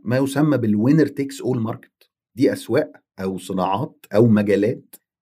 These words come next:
الغالب فيها بياخد كل حاجة. يعني هتلاقي إن مثلًا ممكن تكون تسعين في المية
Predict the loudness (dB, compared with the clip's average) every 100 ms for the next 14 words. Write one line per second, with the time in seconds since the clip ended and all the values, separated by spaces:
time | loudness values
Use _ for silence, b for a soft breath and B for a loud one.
0 | -2 0 2 4 2 2 -6 -12 -12 -12
1 | -4 -2 -2 -10 -12 _ -10 -2 0 0
2 | 0 0 -2 -4 b b b -2 0 0
3 | -6 0 2 2 0 B B -14 -4 2
4 | 2 4 4 6 2 -2